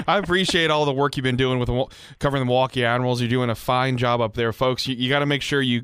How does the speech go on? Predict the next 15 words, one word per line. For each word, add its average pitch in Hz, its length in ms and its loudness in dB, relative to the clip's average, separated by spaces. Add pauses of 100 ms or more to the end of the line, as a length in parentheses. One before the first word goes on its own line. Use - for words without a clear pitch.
you 117 140 -4
follow 127 260 2
his 127 160 -2
coverage 127 380 0
because 110 260 -2
I 113 60 0
know 117 240 0 (260)
you're - 60 -10
gonna 120 120 0
have 113 80 0
a 110 60 0
lot 123 220 0
more 135 180 2
to 127 80 -2
do 127 320 0